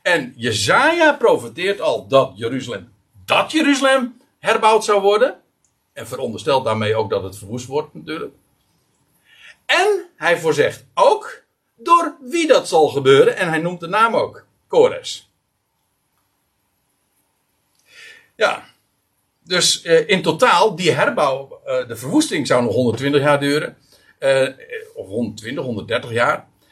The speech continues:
En dat betekent dus, eh, zeventig jaar daarna zou Jeruzalem herbouwd worden. Dus hier doet Jesaja een voorzegging dat over, dat die pas vervuld werd tweehonderd jaar later.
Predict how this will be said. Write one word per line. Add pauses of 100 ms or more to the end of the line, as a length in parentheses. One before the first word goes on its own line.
(140)
En
dat
betekent
dus,
eh,
zeventig
jaar
daarna
zou
Jeruzalem
herbouwd
worden.
Dus (800)
hier
doet
Jesaja
een
voorzegging (420)
dat
over,
dat (200)
die
pas
vervuld
werd (280)
tweehonderd
jaar
later.